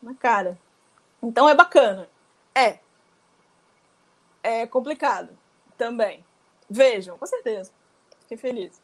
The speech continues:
<laughs> Não, não por isso. <laughs> Passado a década de sessenta, setenta,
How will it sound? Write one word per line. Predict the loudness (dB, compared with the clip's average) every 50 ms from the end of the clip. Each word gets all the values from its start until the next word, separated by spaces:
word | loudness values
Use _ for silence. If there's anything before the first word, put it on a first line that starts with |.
| _ _ _
<laughs> | _ _ _ -16 -10
Não, | -6 -4 -2 2 4 4 4
não | 4 2 0 0
por | 0 0 -2 -2 -2
isso. | -4 -6 -6 -6 -4 -2
<laughs> | -2 -2 -2 -2 -6 -6 -6 -10 -20 -20 _ _ _ -20 _ _ _ _ _ _ _ _ _ _ _ _ _ 2
Passado | 2 2 2 2 -2 -4 -4 -4 -8 -8 -8 -6 -4 -2 -4 -4 -4 -6
a | -10 -10
década | -8 -10 -10 -10 -8 -10 -10 -10
de | -10
sessenta, | -10 -12 -8 -6 -8 -8 -8 -10 -10
setenta, | -8 -8 -8 -6 -6 -8 -8 -8 -6 -4 -4 -4 -6